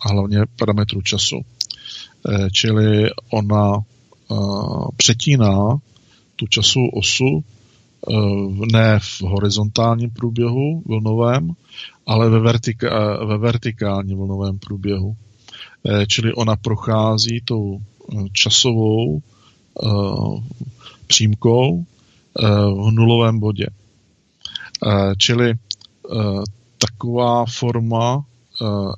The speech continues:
energie, která vykazuje, eh, jaksi parametry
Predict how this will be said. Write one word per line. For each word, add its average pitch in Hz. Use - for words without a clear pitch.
energie, 107
která 107
vykazuje, 110
eh, 104
jaksi -
parametry 107